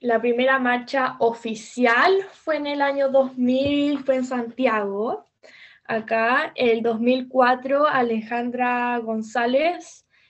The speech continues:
eh, fue la primera persona trans en Chile y Latinoamérica en ser elegida para un cargo político. Eh,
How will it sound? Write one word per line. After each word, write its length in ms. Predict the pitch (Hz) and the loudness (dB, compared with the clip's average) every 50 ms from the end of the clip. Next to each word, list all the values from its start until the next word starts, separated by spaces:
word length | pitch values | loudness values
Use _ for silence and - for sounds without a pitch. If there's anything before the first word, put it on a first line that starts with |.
| _ _ _ _ _ - | _ _ _ _ _ 0
eh, 340 | 233 226 220 220 220 220 220 | 2 2 2 2 2 0 -2
fue 260 | 220 - 240 247 247 | -4 -2 0 2 4
la 160 | 254 254 254 | 4 4 2
primera 440 | 254 254 247 240 240 240 254 262 262 | 2 2 0 2 2 2 2 2 0
persona 480 | 262 254 240 - 262 254 262 269 262 254 254 | 0 -2 -2 -2 -2 -2 0 0 0 -2 0
trans 500 | 233 226 233 233 233 - 247 254 254 - | 0 0 0 0 -4 -6 -4 -4 -4 -4
en 180 | - - 294 | -4 -6 -6
Chile 360 | 285 - - 294 294 285 302 | -8 -8 -6 -4 -2 -2 -2
y 40 | 302 | 0
Latinoamérica 1080 | 277 262 254 254 - _ - 247 240 233 226 226 226 233 247 254 277 277 - 302 311 | 0 0 0 -2 -4 _ -4 -2 -2 0 -2 -2 -2 -2 -4 -4 -4 -4 -4 -2 -2
en 100 | 302 277 | -2 -4
ser 300 | 254 - - 254 247 240 | -6 -6 -4 -2 0 0
elegida 600 | 254 254 247 240 240 - 240 240 233 240 240 240 | 0 0 -2 -4 -4 -4 -4 -2 0 -2 -2 -2
para 320 | - 240 233 233 233 226 226 | -2 -2 0 0 0 0 0
un 140 | 226 226 226 | 0 -2 -2
cargo 340 | 233 226 214 220 214 214 | -2 -2 -2 -2 -4 -4
político. 720 | 214 220 214 202 196 202 208 196 - 214 247 359 440 - _ _ _ _ _ _ _ _ _ _ _ _ _ _ _ _ _ _ _ | -4 -6 -6 -6 -8 -10 -14 -12 -8 -8 -8 -8 -8 -12 _ _ _ _ _ _ _ _ _ _ _ _ _ _ _ _ _ _ _
Eh, 720 | - 240 226 226 226 220 220 220 220 220 220 220 220 214 | 0 2 4 4 4 2 2 0 0 0 0 0 0 -2